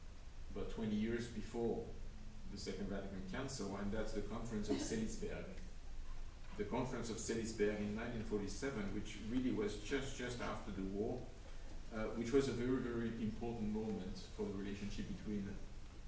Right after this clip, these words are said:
Christianity and Judaism, because it's the first time, really, where church leaders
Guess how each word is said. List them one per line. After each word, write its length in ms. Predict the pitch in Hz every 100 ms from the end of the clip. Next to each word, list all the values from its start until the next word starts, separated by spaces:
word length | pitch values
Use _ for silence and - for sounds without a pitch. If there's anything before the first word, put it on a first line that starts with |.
| -
Christianity 720 | - - - 214 196 202 202 -
and 240 | 208 196 -
Judaism, 560 | 226 - 180 - 208 -
because 320 | 104 104 104
it's 160 | 101 -
the 100 | 101
first 400 | 127 113 117 139
time, 240 | 147 156
really, 300 | 101 90 104 - - - - - - - - 107
where 380 | 110 113 113 117 - - - -
church 400 | - 143 - -
leaders 520 | 131 113 104 104 -